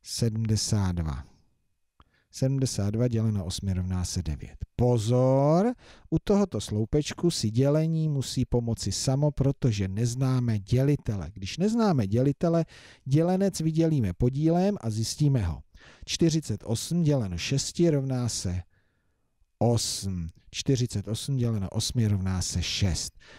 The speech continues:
Vždy si na konci těch ukázek ukážeme i výsledky, rychle se podíváme, máme to správně, takže ukázky těch náročnějších příkladů jsme si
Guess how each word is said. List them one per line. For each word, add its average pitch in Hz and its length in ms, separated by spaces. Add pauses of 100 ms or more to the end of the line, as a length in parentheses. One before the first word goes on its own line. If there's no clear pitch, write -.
(240)
Vždy 123 300
si 110 260
na 98 180
konci 143 420
těch - 260
ukázek 151 840 (300)
ukážeme 117 720
i 80 180
výsledky, 139 840
rychle 120 340
se 101 180
podíváme, 107 680
máme 98 320
to - 120
správně, 151 580 (360)
takže 131 300
ukázky 135 540
těch - 200 (480)
náročnějších 160 840
příkladů 123 680
jsme 104 260
si - 180